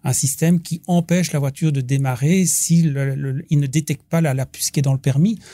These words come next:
Donc, c'est vers ce genre d'évolution qu'on doit aller. La boîte noire, nous, on voudrait la rendre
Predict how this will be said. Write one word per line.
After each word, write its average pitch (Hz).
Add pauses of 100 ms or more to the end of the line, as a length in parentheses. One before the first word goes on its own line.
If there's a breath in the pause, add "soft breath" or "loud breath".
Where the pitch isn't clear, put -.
(140 loud breath)
Donc, 151
c'est 156
vers 151
ce -
genre 165
d'évolution 143
qu'on 160
doit 139 (100)
aller. 175 (340 loud breath)
La 143
boîte 151
noire, 175
nous, 165
on 156
voudrait 139
la 135
rendre 170